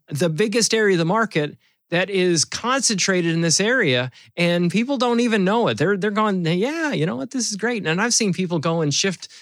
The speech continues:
you know, they'll, they'll take a portfolio and, and, you know, th-, they're moving more money over to this area of the market because they're chasing the return of that area of the market, because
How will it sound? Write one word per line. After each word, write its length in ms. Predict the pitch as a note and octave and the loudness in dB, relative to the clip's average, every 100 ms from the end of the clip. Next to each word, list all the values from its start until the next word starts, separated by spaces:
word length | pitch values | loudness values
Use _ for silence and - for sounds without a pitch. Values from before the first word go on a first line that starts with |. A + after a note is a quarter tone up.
| - _ _ | -20 _ _
you 100 | D#3 | -2
know, 120 | C#3+ | 0
they'll, 160 | C#3+ D3+ | 0 0
they'll 180 | C#3+ D#3 | -2 -2
take 200 | E3+ E3 | -2 -4
a 40 | |
portfolio 600 | D3 F3 C#3 D#3+ E3+ E3 | -4 -4 -2 0 2 2
and, 120 | C#3+ | 0
and, 260 | D3 C#3 D3 | 0 -2 0
you 80 | D3+ | 0
know, 80 | B2+ | 0
th-, 220 | C3+ D3+ | -2 0
they're 140 | C#3 | 2
moving 360 | C#3+ D3+ E3 C#3 | 4 4 4 2
more 180 | D3+ D3 | 2 2
money 300 | C#3 E3+ F3 | 2 2 2
over 200 | A#2 A#2 | 2 0
to 60 | |
this 240 | G2+ A2+ C3 | 0 0 0
area 200 | A2+ A2+ | 0 0
of 40 | |
the 60 | A2 | -2
market 320 | G#2+ G#2 G#2+ | -2 -4 -6
because 260 | C3+ C3+ | -2 0
they're 100 | B2 | 0
chasing 520 | B2 - E3 F3 F3+ D3 | -2 0 0 0 0 0
the 80 | |
return 680 | B2+ B2+ - F#3+ C3+ A#2+ A#2+ - _ _ | 0 -2 -2 0 0 0 -2 -8 _ _
of 360 | C#3 D3 D3 B2 | 0 0 0 0
that 240 | C#3+ D3 | 0 0
area 280 | E3+ D3+ D3 | 0 2 2
of 60 | C3+ | 2
the 60 | |
market, 500 | C3+ D3+ G3 - A#2+ | 0 0 -2 -2 -2
because 580 | B2+ C3+ B2+ C3+ C#3+ C#3 | -2 -4 -2 0 0 0